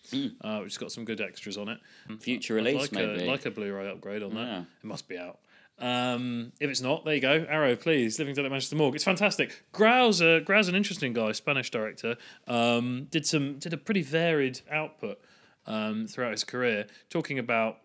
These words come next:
Speaker 2: uh, being challenged by movies, um, his film Code of Hunting, which I, it took me years to track down. I think I've talked about this on the podcast before as well, actually.
Speaker 1: I don't
Speaker 2: Code
Speaker 1: know
Speaker 2: of
Speaker 1: if you
Speaker 2: Hunting
Speaker 1: have.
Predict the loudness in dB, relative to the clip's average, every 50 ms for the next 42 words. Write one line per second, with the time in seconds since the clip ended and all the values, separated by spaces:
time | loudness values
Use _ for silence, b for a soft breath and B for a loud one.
0 | _ -10 -8 -6 -6 -6 -6 -2 0 0 0 0 -2 -4 -4 -2 -2 0 -2 -2
1 | -4 -6 -8 -10 -10 -8 -8 -6 -8 -8 -8 -6 -6 -6 -6 -8 -10 -12 -16 _
2 | _ -12 -8 -6 -4 -4 -4 -4 -4 -4 -6 -6 -6 -6 -8 -10 -14 _ -12 -6
3 | -6 -6 -4 -2 -2 0 0 0 0 -2 -4 -6 -8 -6 -4 -4 -4 -4 -4 -6
4 | -6 -6 -6 -8 -10 -12 -12 -14 -16 b b b b b b b b b b -10
5 | -8 -8 -8 -6 -6 -4 -4 -4 -6 -8 -8 -6 -6 -4 -4 -6 -6 -8 -12 _
6 | _ -20 -18 -16 -14 -14 -14 -12 -8 -6 -4 -2 -2 -2 -4 -6 -8 -10 -12 -14
7 | -14 -14 -14 -14 -14 -12 -10 -8 -8 -8 -10 -12 -12 -12 -12 -10 -8 -8 -10 -10
8 | -12 -16 -16 -14 -14 -16 -16 -16 -14 -12 -12 -10 -8 -10 -10 -10 -10 -12 -10 -10
9 | -12 -14 -14 -18 -20 -16 -12 -10 -8 -8 -8 -8 -8 -8 -8 -6 -6 -6 -6 -8